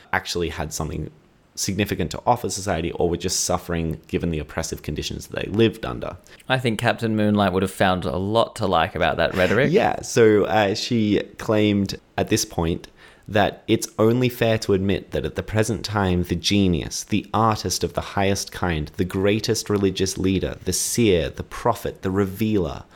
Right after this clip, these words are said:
Speaker 1: often has a brain too delicate to bear the rough vibrations of this outer world.
Speaker 2: <laughs> My delicate brain.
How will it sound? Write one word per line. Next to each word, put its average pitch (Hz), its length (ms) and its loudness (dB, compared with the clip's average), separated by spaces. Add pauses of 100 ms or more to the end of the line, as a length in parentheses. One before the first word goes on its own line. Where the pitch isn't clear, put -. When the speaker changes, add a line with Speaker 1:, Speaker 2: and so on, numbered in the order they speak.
(220)
Speaker 1:
often 117 300 0
has 113 200 0
a 110 60 0
brain 98 500 0
too - 220 2
delicate 98 640 0
to 95 100 -2
bear 85 260 0
the 73 140 -4
rough 80 500 -4
vibrations 80 800 -4
of - 140 -10
this - 240 -6
outer - 260 -4
world. 104 420 -4 (360)
Speaker 2:
<laughs> 147 640 -2 (1040)
My 151 180 4
delicate 160 500 4
brain. 156 640 6